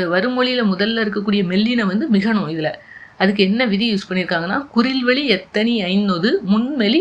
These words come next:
மிகலும். அதோட மெல்லின எழுத்து வந்து அந்த நிறம்ல இருக்கக்கூடிய அந்த நீல இருக்கக்கூடிய மெல்லின எழுத்து இந்தானது முன்னாடி மிகணும் அப்படிங்கிறதுக்கு தான் இந்த எக்ஸாம்பிள் கொடுத்துருக்காங்க. பை கூட்டல் இந்து கூட்டல், கூட்டல் நிறம்னு வரும். அப்போ இந்-, பை நிறம் அப்படின்னு வந்துரும் இது.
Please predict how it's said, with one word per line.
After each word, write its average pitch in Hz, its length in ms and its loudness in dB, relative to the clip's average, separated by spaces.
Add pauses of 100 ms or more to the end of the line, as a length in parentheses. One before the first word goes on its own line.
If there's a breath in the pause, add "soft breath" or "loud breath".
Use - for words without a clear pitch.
மிகலும். 196 540 0 (100)
அதோட 170 320 -4
மெல்லின 220 500 0
எழுத்து 185 280 -2
வந்து 175 320 -2
அந்த 170 420 -2
நிறம்ல 214 400 0
இருக்கக்கூடிய 190 480 0
அந்த 175 180 -2
நீல 208 400 0
இருக்கக்கூடிய 180 460 -2
மெல்லின 196 300 0
எழுத்து 196 260 -2
இந்தானது 190 640 0 (440 loud breath)
முன்னாடி 254 600 2
மிகணும் 208 440 0
அப்படிங்கிறதுக்கு 180 460 -2
தான் 330 120 -2
இந்த 185 100 2 (280)
எக்ஸாம்பிள் 196 440 0
கொடுத்துருக்காங்க. 151 480 -6 (460 loud breath)
பை 240 340 0
கூட்டல் 233 380 -2 (220)
இந்து 262 420 2
கூட்டல், 214 340 -2 (840)
கூட்டல் 226 320 0
நிறம்னு 190 380 2
வரும். 151 160 -8
அப்போ 196 160 0
இந்-, 185 360 0
பை 208 260 0
நிறம் 180 480 0
அப்படின்னு 160 320 -4
வந்துரும் 143 240 -4
இது. 139 140 -6